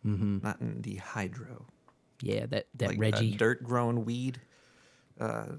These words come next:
Speaker 2: they, like, grow weed in, like, liquid love now, I think. I don't even know what they do.
Speaker 1: I know, it's, it's
Speaker 2: Tanks
Speaker 1: incredible,
Speaker 2: of
Speaker 1: some things they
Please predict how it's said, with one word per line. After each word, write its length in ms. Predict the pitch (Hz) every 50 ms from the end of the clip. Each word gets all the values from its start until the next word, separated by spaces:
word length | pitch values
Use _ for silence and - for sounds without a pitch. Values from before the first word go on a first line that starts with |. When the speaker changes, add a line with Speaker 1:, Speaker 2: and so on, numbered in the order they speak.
| - - 123 - -
Speaker 2:
they, 180 | 117 117 123
like, 200 | 127 131 120 113
grow 240 | 110 - 117 123 113
weed 320 | 104 104 107 110 120 117 110
in, 100 | 107 104
like, 220 | 95 92 82 - - - - _ - 104
liquid 480 | 98 98 113 110 - - 107 107 107 117 113 107 - - _ _ _ _ _ - 95 -
love 400 | 101 98 98 101 110 113 113 110
now, 240 | 98 90 87 95
I 80 | 104 -
think. 260 | 110 - - - -
I 40 | -
don't 100 | - 123
even 140 | 127 131 -
know 60 | -
what 100 | - -
they 120 | - 120
do. 220 | - - - 107 104 113 - - _ _ _ _ _ _ _ _ _ _ _ -
Speaker 1:
I 80 | - 101 101 101
know, 220 | 110 113 113 104
it's, 200 | 95 92 - -
it's 280 | - - 104 - - -
Speaker 2:
Tanks 100 | - 127
Speaker 1:
incredible, 380 | 127 110 - 131 151 156 131 107
Speaker 2:
of 80 | 113 -
Speaker 1:
some 220 | - - 107 107
things 240 | - - 107 104 95
they 160 | 101 101 104